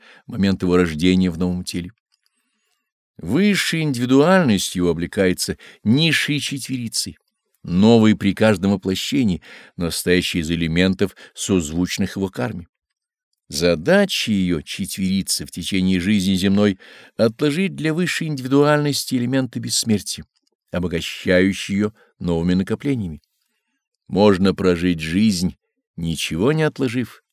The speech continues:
и ничего не накопив. Такая страница вычеркивается из книги жизни. Но можно и богатую жатву собрать из земной нивы.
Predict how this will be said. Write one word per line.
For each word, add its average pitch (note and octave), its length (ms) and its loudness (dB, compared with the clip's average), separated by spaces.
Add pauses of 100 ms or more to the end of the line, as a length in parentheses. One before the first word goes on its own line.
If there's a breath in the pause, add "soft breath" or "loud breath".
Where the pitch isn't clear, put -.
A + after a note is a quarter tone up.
(420)
и D2+ 120 -8
ничего D#2+ 300 -4
не E2 160 0
накопив. C#3 580 -4 (640)
Такая G2 440 2
страница F#2+ 640 0
вычеркивается F2+ 840 -4
из - 140 -8
книги E2 280 -6
жизни. D#2+ 380 -6 (1080)
Но F#2 160 0
можно D#3 320 4
и E3 60 2
богатую F3 640 2
жатву F#3+ 400 2
собрать E2+ 480 0
из F#2 80 -6
земной E2 320 -2
нивы. D#2 260 -8